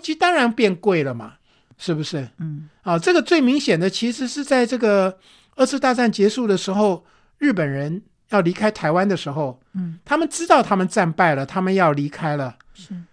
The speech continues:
Speaker 1: 他们想要掠夺台湾的物资啊，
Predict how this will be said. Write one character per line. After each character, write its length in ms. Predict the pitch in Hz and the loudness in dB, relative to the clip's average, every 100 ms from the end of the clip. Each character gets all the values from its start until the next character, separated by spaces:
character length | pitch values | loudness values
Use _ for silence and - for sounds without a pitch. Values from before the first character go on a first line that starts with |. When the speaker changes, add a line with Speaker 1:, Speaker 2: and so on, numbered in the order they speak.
| _ _ | _ _
Speaker 1:
他 180 | - 320 | -2 0
们 280 | 339 320 320 - _ | 2 -2 -8 -20 _
想 320 | - 196 156 | -4 -2 0
要 380 | 247 254 190 - _ _ _ _ _ _ | 2 2 2 -2 _ _ _ _ _ _
掠 260 | - 208 202 | 4 6 6
夺 220 | 160 151 | 4 0
台 240 | - 160 | 0 0
湾 160 | 160 190 | 0 0
的 80 | 185 | 0
物 260 | - 208 | -2 -2
资 360 | 165 - 185 190 | -2 -6 -6 -4
啊， 180 | 156 | -4